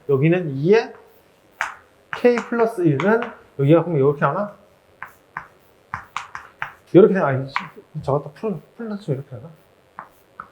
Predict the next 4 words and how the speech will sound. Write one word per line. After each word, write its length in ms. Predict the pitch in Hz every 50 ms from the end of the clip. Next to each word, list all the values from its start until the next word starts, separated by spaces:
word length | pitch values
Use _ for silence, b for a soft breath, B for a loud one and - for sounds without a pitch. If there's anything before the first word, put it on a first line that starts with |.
| _ _ _ _ _ _ 95 _ - - - - - _ _ _ _ _ _ _ - - - - - - - - - - - - - _ _ _ _ _ _ _ - -
여기서부터 580 | 147 160 196 196 202 196 175 170 - - 202 160
이제 120 | 139 139 156
하나씩 380 | - 226 233 233 - 196 -
빼지겠지? 640 | 233 226 208 - 190 170 165 - - 254 269 262 -